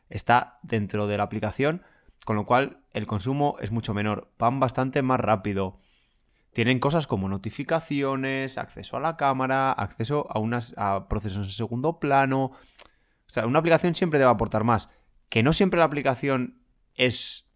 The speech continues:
lo más, digamos, necesario. Porque, yo que sé, un catálogo o, pf,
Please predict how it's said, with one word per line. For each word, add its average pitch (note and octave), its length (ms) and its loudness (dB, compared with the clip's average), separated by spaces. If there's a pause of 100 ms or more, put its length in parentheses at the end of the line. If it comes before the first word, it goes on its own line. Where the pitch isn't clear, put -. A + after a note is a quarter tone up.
(200)
lo A2+ 300 0
más, A2 840 4
digamos, G#2+ 560 0 (540)
necesario. A#2+ 640 0 (320)
Porque, G2+ 720 -2
yo - 200 -8
que A2+ 60 -4
sé, C#3+ 100 -2
un C3 120 -4
catálogo B2 880 2
o, G#2 420 -2
pf, - 120 -16